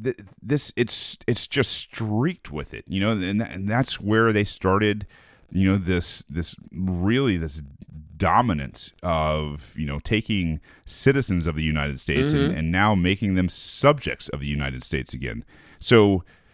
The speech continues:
Speaker 1: it's, <sighs> you know, f-, for me, it, it's obviously as, as plain as day. And I, I think if more people actually knew this history, and, you know,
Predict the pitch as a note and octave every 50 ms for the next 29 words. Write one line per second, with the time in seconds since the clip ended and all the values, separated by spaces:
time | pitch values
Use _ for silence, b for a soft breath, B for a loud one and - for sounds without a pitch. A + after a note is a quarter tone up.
0 | b b b b - C3 B2 B2 - - - - - _ - D2 E2 - - -
1 | - A2+ - - E2 - - - G#2 G2+ F#2 E2+ - - - - - - - -
2 | - - C3 B2 C3 D3 D3+ C#3 C3+ B2 F#2+ E2+ F#2+ E2 - - - F2 D#2 G#2
3 | G2 F#2+ F2+ F2+ F2+ E2+ - - E2 E2+ E2 D#2+ D2+ D2 - - E2+ E2+ - -
4 | - - G2+ F#2+ F2+ D#2 C#2+ C2+ C2+ E2 D#2 D#2+ D#2+ D2+ D2 D2 D2 - D#2 E2
5 | D#2+ D2+ D#2 E2 - - E2 E2 - C3 C#3+ C#3+ - - E2+ - - E2+ E2+ F2+
6 | F#2 F#2 F2+ - - - F#2 - - D#2 D2 C#2 D2 D#2 - - - - D2 C#2+
7 | C#2 C#2 D2 D#2 E2 F2 G2 G#2 G2+ G2 E2+ D2 C#2 - - - - - - C#2
8 | C#2+ D2 D2 C#2+ C#2 C2 - - D2 D2 C#2+ C#2+